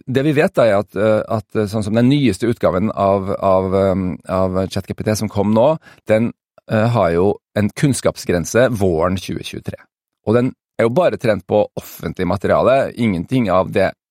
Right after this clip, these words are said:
som du selv driver med, som ofte er privat materiale, ikke sant, eh, er, er der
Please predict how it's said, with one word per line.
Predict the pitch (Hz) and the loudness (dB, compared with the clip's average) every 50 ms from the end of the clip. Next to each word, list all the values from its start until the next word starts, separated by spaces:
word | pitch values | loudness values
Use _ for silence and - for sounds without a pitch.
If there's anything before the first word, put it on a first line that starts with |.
| _ _ _ _ | _ _ _ _
som | - 107 101 95 | -6 -4 -4 -2
du | 90 87 92 | -2 -4 -6
selv | - - - - 107 92 104 120 123 120 - _ _ _ | -8 -6 -4 0 0 0 0 0 -2 -4 -8 _ _ _
driver | - 117 113 98 98 | -2 0 0 2 2
med, | 113 123 135 - | 2 2 2 0
som | - - | -4 -10
ofte | - - - _ 95 | -10 -12 -6 _ 0
er | 87 85 82 - _ _ _ _ | 0 0 0 -4 _ _ _ _
privat | - - 87 82 92 104 113 - | -6 -6 -2 2 2 2 2 0
materiale, | - 123 120 - - 120 113 104 98 107 110 | 0 -2 -2 0 2 2 2 2 2 0 -2
ikke | 110 104 | -2 0
sant, | 113 117 120 120 - _ - - - - - _ _ | 0 0 -2 -2 -8 _ -20 -20 -20 -20 -20 _ _
eh, | - 110 107 107 107 104 - | 0 0 2 2 2 0 0
er, | - 120 104 98 98 - - _ - | 0 0 0 2 0 0 -2 _ -2
er | 104 98 | -2 0
der | 92 104 | 2 2